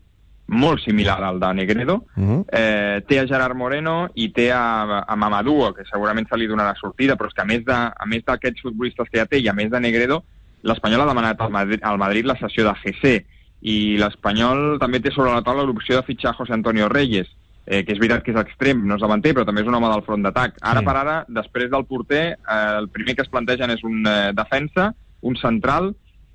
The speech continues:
Speaker 1: faltarà un lateral esquerre, faltarà un mig centre, faltaran homes de banda i, a no ser que l'Espanyol traspassi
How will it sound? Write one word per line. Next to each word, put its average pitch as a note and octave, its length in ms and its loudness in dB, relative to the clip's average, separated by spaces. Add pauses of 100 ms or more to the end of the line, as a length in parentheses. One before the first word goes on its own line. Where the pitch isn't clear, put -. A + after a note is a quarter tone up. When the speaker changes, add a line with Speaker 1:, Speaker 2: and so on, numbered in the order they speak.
Speaker 1:
faltarà B2+ 360 0
un D3+ 100 -2
lateral B2+ 400 -2
esquerre, D#3 580 -2
faltarà A#2+ 400 -2
un C#3 240 -2
mig B2 240 -2
centre, D3 380 0
faltaran A#2+ 400 0
homes C3 240 0
de A#2+ 80 0
banda C#3 540 0
i, A#2+ 260 0 (460)
a B2 120 0
no D3+ 200 2
ser A#2 400 0
que A2 100 0
l'Espanyol G#2+ 560 -2
traspassi A2 720 -2